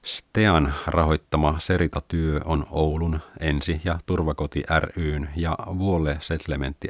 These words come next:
ry:n vuonna kaksituhatta seitsemäntoista alkanut yhteinen työmuoto. Se ehkäisee seksuaalirikoksia ja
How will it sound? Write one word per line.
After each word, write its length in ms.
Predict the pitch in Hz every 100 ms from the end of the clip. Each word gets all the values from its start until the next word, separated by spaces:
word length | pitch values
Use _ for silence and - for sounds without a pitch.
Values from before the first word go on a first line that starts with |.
| 78
ry:n 440 | 76 76 76 71 73 - 90
vuonna 360 | 76 76 82 -
kaksituhatta 760 | 80 - - 76 76 - 76 73
seitsemäntoista 840 | - 78 73 - 73 69 73 - -
alkanut 480 | 76 69 92 95 -
yhteinen 680 | 85 78 - 76 73 69 73 -
työmuoto. 580 | 85 80 76 80 - - _ _ _ _ _ - - - - -
Se 140 | -
ehkäisee 840 | 71 76 80 - 85 82 - 82 80
seksuaalirikoksia 1400 | - 87 - 78 73 71 78 80 - 82 - - 80 80 76
ja 220 | 92 95